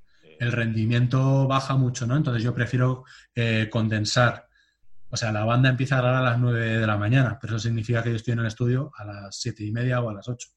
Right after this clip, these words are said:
preparando la sesión, preparando la microfonía, preparando todo para que el músico llegue a las nueve, grabemos y hasta las tres de la tarde tengamos seis horas de grabación brutal y que él ya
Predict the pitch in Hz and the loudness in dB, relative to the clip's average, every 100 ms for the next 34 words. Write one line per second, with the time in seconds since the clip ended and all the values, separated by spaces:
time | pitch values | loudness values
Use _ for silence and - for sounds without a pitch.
0 | _ _ _ _ _ _ 107 110 107 110 | _ _ _ _ _ _ -10 -8 -4 -2
1 | 113 120 117 120 117 123 127 117 131 - | 0 0 2 2 0 -2 -4 -4 -4 0
2 | 139 131 131 120 113 113 113 117 117 117 | 2 2 0 -2 -4 -4 -2 -2 0 0
3 | 117 120 123 117 120 123 127 127 120 117 | 0 -2 -4 -4 -2 2 0 0 -4 -4
4 | 120 156 135 131 117 107 117 - 117 117 | -4 -2 -2 -2 -2 -4 -4 -6 -6 -4
5 | 113 113 107 127 143 180 - - - - | -4 -6 -4 0 0 0 -6 -14 -14 -14
6 | _ _ _ 110 117 131 165 - - _ | _ _ _ -4 0 2 2 0 -10 _
7 | _ - 117 113 - 104 104 123 117 120 | _ -8 -4 -4 -4 -4 -4 -2 -2 -2
8 | 113 123 131 160 175 110 113 120 - 120 | 2 2 2 0 -2 -4 -4 -4 -2 -2
9 | - 131 156 175 - - - - 120 110 | 0 2 2 0 -10 -20 -20 -6 -4 -2
10 | 110 110 135 135 135 135 175 214 131 123 | -2 0 4 4 4 2 0 0 -2 0
11 | 123 120 143 185 | 0 4 4 4